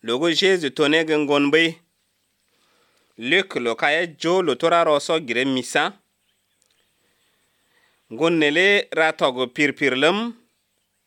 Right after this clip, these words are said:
Ria to kam ba gin gin le ndil lem to. Kam kar ro so men jinji. Ar de gere to gu ala na isaya.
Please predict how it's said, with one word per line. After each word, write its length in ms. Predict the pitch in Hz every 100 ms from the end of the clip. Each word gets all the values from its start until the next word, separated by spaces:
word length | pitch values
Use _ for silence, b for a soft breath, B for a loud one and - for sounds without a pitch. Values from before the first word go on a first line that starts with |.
| -
Ria 340 | 123 165 185
to 240 | 190 151 120
kam 380 | - 131 131
ba 240 | 127 135 185
gin 340 | 151 151 160 147
gin 160 | 151 143
le 100 | 131
ndil 400 | 123 131 180 208 202
lem 280 | 156 175 160
to. 220 | 120 90 _ _ _ _ _ _ _ _ _ _ _ -
Kam 260 | 135 135
kar 220 | - 131 143
ro 120 | 147 135
so 180 | 143
men 380 | 131 131 156 190
jinji. 440 | 180 214 226 220 240 247 _ _ _ _ _ _ _ _ _
Ar 220 | 113 123 139
de 220 | 165 180
gere 340 | 175 185 156
to 200 | 151 165
gu 240 | 160 175 175
ala 260 | 160 160
na 120 | 120 113
isaya. 500 | 104 120 123 110